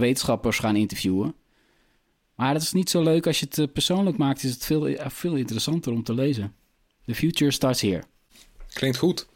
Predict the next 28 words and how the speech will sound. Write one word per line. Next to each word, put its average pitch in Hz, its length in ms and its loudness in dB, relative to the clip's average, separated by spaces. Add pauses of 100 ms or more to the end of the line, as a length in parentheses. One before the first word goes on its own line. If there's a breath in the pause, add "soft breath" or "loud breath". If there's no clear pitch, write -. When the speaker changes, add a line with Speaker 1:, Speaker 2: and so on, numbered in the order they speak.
(640 loud breath)
Speaker 2:
Ik 120 180 -4
heb 113 120 0
geen 135 200 2
boeken, 107 260 2
want 107 180 0
ik 123 120 2
moest 101 180 0
nog, 98 220 -2
eh, 92 180 0 (100)
tips - 240 0
krijgen. 107 360 0
Dus 95 160 -4
die 110 100 2
heb 104 100 -2
ik - 80 -8
hierbij 101 320 0
gekregen. 95 460 -2
Ik - 140 -4
heb 120 160 -4
een, 113 140 0
eh, 110 200 0
een 110 140 0
app. - 300 -2 (580 soft breath)
En 110 80 -2
die 92 160 2
app 117 100 -2
heet 107 200 -2
Brickit. 151 500 0